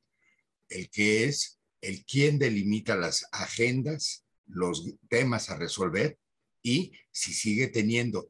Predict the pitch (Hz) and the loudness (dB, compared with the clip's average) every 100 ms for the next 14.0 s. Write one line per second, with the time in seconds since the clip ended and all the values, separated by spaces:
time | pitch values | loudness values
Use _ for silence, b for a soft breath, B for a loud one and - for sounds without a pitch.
0 | - - 170 156 - 127 113 104 - 113 | -10 -8 -2 -2 0 0 2 2 2 0
1 | 90 110 120 _ _ - 101 110 135 117 | 0 -6 -10 _ _ -6 -2 2 2 0
2 | 120 113 - 98 92 156 113 104 - _ | 0 0 0 -2 0 2 2 -2 -8 _
3 | _ 139 139 143 131 107 95 95 98 98 | _ -4 0 0 2 0 2 2 2 2
4 | 92 - b b - 110 131 120 98 90 | -2 -6 b b -8 -2 0 0 0 -2
5 | - 92 87 80 82 80 95 98 95 107 | -2 0 0 -4 -6 -4 -2 -2 -4 -6
6 | 113 143 143 107 92 - 107 98 90 87 | -4 -2 -2 -2 -2 -2 -2 -2 -4 -8
7 | 90 85 80 92 101 - 135 113 101 104 | -8 -6 -4 -4 -6 -4 -4 0 0 0
8 | 135 131 151 147 - 107 92 - 117 117 | -2 -2 0 -2 0 0 2 4 2 2
9 | - 104 - - - - 85 85 95 95 | 0 -2 -2 -4 -8 -8 -10 -6 -4 -4
10 | 107 87 87 90 - _ _ - 123 104 | -4 -4 -4 -4 -6 _ _ -2 0 0
11 | 71 - b b b b - 113 98 113 | -4 -12 b b b b -6 -2 0 0
12 | - 143 170 175 - 117 - 127 175 185 | 2 4 4 2 0 0 2 2 2 2
13 | 147 - 143 135 107 98 101 87 92 | 0 0 0 0 0 0 0 0 0